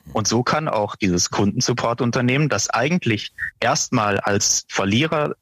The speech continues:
dasteht momentan und der, und wir sehen ja auch Aktienkurse, die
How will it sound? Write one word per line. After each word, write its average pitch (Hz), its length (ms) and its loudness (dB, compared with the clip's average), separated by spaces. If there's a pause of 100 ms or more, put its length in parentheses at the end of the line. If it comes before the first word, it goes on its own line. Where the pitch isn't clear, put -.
(120)
dasteht 113 640 0
momentan 131 540 2
und 107 200 0
der, 98 220 0
und 101 240 2
wir 104 120 0
sehen 131 200 2
ja 120 80 2
auch 104 160 -2
Aktienkurse, 117 840 0
die 98 220 2